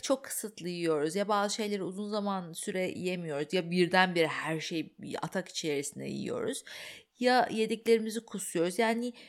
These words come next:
e, normal olmayan şeyler, davranışlarda bulunuyoruz. Dolayısıyla normal bir şekilde yemek yiyip şişince de bu şişkinliği, bu rahatsızlığı şişmanlıkla karıştırıp panik oluyoruz. "Ah, işte kilo aldım. Gördün mü?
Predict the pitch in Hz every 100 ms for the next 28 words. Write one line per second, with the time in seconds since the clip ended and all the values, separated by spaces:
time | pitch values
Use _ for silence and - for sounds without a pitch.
0 | - - 214 226 226 240 285 - 247 254
1 | 240 277 311 269 240 240 226 214 208 220
2 | - 233 240 254 226 190 165 160 156 -
3 | 392 - - - - _ _ 240 262 285
4 | 311 - 359 381 311 220 208 202 - -
5 | 220 220 226 285 320 - 269 240 226 214
6 | 202 208 254 - - 202 190 - 233 -
7 | 254 254 285 277 220 285 - - - 302
8 | - 392 - - 233 202 185 185 226 269
9 | 247 202 202 185 185 247 269 262 - 247
10 | 233 240 262 - 196 175 - 214 220 -
11 | - 208 302 - - - _ 262 240 233
12 | 202 165 165 175 - 262 254 208 - 220
13 | - 220 202 170 151 180 - - _ 226
14 | 233 240 240 208 170 202